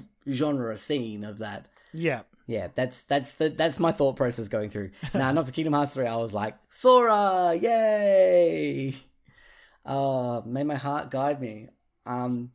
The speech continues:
Speaker 2: Close. You nearly had it.
Speaker 1: I, yeah, look, Kyron, I'm still new. I'm still new to this.
Speaker 2: Honestly, that phrase is new. <laughs>
Speaker 1: Yeah,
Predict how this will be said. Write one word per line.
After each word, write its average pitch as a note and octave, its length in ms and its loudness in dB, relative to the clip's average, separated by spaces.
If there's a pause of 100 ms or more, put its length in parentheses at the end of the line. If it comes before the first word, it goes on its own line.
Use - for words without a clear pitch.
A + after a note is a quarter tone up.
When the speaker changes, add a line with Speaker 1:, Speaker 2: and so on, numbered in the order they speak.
(1120)
Speaker 2:
Close. A3 440 -4
You C#3+ 80 -8
nearly F#3 220 -4
had B2+ 200 -4
it. C#3 240 -10
Speaker 1:
I, C#3+ 320 2 (140)
yeah, A#2 360 -2 (180)
look, A#2+ 240 -6 (180)
Kyron, G2 440 -10 (800)
I'm D#3+ 120 -2
still A#3 220 -2
new. G#3 340 -2 (120)
I'm G#2+ 80 -12
still D#3 180 -8
new C#3 120 -2
to G2+ 100 -10
this. - 340 -20 (560)
Speaker 2:
Honestly, E3 300 -2
that D3+ 240 -2
phrase C3 260 -6
is G#2+ 160 -14
new. A#2+ 160 -10 (480)
<laughs> A3+ 80 0 (500)
Speaker 1:
Yeah, B2+ 220 -2